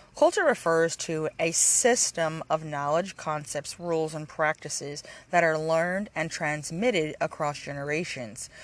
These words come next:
Culture includes language, religion, and spirituality, family structures, life cycle stages, ceremonial rituals, and customs, as well as more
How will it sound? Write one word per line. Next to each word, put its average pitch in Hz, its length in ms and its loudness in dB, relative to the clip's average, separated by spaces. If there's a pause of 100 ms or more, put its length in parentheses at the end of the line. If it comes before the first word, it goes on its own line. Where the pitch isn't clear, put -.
(260)
Culture 202 280 4
includes 165 400 -2
language, 147 580 -2
religion, 151 540 -2
and 135 120 -8
spirituality, 147 960 -2
family 180 540 -4
structures, 147 640 -2
life 147 320 2
cycle 160 460 -2
stages, 135 640 -8 (240)
ceremonial 156 840 2
rituals, 185 640 0 (260)
and 170 180 0
customs, 175 500 0
as 156 180 -2
well 180 240 6
as 185 160 0
more 156 560 2